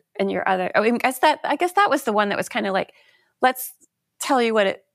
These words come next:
looks like to us," you know? And I guess you had to figure out which vision of color you're gonna use when you were doing the whole letters.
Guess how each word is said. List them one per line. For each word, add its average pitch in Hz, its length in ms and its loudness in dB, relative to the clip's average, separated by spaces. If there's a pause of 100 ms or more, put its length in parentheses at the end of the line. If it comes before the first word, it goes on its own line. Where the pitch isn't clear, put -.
(120)
looks 220 260 -2
like - 340 -4
to - 140 -4
us," - 480 -2
you 226 100 0
know? 190 240 0 (920)
And 196 160 2
I 190 80 2
guess 190 180 -4
you 202 60 -2
had 190 120 -2
to 185 260 -2 (320)
figure 196 200 0
out - 280 0
which 208 340 -2 (140)
vision 208 260 2
of 185 120 -2
color 190 300 0
you're 175 180 -2
gonna 170 180 -4
use 175 400 -4
when 175 100 -6
you 175 100 -6
were 170 80 -6
doing 175 220 -6
the 175 80 -8
whole 175 200 -8
letters. - 420 -4